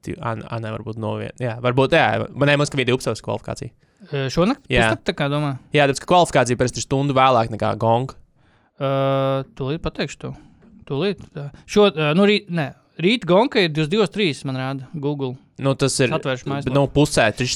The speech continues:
Speaker 1: taču nav vienpadsmitos.
Speaker 2: Tūlīt.
Speaker 1: No.
Speaker 2: Viss būs tūlīt,
Speaker 1: Nē,
Speaker 2: viss
Speaker 1: nu, nu,
Speaker 2: tikai
Speaker 1: nu,
Speaker 2: fakti
Speaker 1: nu,
Speaker 2: šajā,
Speaker 1: nu, nu,
Speaker 2: tikai
Speaker 1: bet
Speaker 2: fakti.
Speaker 1: F viens aplikācija, tā nav?
Speaker 2: Ā,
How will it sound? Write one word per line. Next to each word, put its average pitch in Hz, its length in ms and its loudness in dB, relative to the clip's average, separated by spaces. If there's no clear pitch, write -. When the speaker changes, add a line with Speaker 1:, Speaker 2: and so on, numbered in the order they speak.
Speaker 1:
taču 131 360 0
nav 101 80 0
vienpadsmitos. 117 540 -2
Speaker 2:
Tūlīt. 139 360 0
Speaker 1:
No. 123 420 2
Speaker 2:
Viss 151 280 -2
būs 160 200 2
tūlīt, 196 320 6
Speaker 1:
Nē, 160 80 2
Speaker 2:
viss 185 220 4
Speaker 1:
nu, 208 240 6
nu, 175 160 2
Speaker 2:
tikai 185 240 4
Speaker 1:
nu, 165 60 4
Speaker 2:
fakti 180 180 6
Speaker 1:
nu, 165 100 4
Speaker 2:
šajā, 151 280 4
Speaker 1:
nu, 135 120 0
nu, 151 120 2
Speaker 2:
tikai 170 180 0
Speaker 1:
bet - 100 -2
Speaker 2:
fakti. 220 120 4
Speaker 1:
F 196 100 0
viens 156 180 0
aplikācija, 131 460 -4
tā 117 80 -8
nav? 160 160 0
Speaker 2:
Ā, 139 300 -12